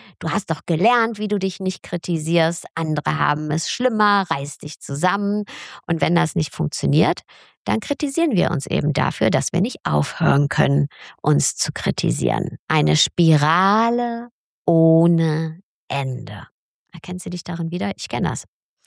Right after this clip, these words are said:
Dann lass mich dir sagen, ich bin nicht allein damit, du bist nicht allein damit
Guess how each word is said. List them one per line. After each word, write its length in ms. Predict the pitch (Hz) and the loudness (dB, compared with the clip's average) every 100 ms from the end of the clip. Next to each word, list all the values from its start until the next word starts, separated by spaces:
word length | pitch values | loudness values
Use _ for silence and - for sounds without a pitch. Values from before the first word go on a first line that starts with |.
| - - - - - _ - | -20 -20 -20 -20 -20 _ -4
Dann 120 | 165 | 0
lass 180 | 196 269 | 0 0
mich 180 | 262 - | -4 -4
dir 140 | 277 | 0
sagen, 640 | 208 185 185 185 190 202 - _ _ _ _ _ _ _ _ _ _ _ _ _ _ _ _ _ _ _ | 2 4 2 2 0 -4 -14 _ _ _ _ _ _ _ _ _ _ _ _ _ _ _ _ _ _ _
ich 200 | 214 - | -2 0
bin 120 | 269 | -4
nicht 200 | 254 269 | -4 -4
allein 340 | - 233 247 247 | -2 0 -2 -2
damit, 340 | 247 233 - - - | -4 -4 -8 -10 2
du 220 | 214 226 | 4 4
bist 200 | 220 - | 2 0
nicht 180 | 214 - | -4 -4
allein 320 | 185 185 190 | -2 -2 -2
damit 320 | 185 175 170 | 0 0 -2